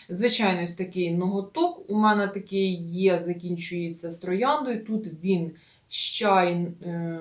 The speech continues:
з екстрактом чайного дерева, такого зеленого кольору. Е, ну, ноготок я беру, тому що він мені найбільше подобається, і в нього така дуже-дуже дешева ціна.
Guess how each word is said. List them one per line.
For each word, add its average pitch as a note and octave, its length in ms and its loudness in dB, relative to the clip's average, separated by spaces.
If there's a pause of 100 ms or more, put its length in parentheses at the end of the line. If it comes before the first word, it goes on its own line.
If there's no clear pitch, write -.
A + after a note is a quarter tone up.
(100)
з E3 120 -2
екстрактом F3 680 0
чайного E3 640 -4
дерева, F3 680 0 (240)
такого F#3 280 -4
зеленого F3 480 -2
кольору. D4 500 -2 (340)
Е, F#3+ 220 0
ну, A#3+ 360 2
ноготок A#3+ 480 0
я A3 380 6
беру, A#3+ 340 2
тому A#3 200 0
що A3 180 -2
він A3+ 140 2
мені A3+ 160 2
найбільше G3+ 480 2
подобається, G3 1040 2
і F#3+ 320 0
в F#3+ 40 4
нього G3 220 2
така F#3+ 320 -4 (640)
дуже-дуже F3 600 0
дешева E3+ 400 0
ціна. C#4 400 0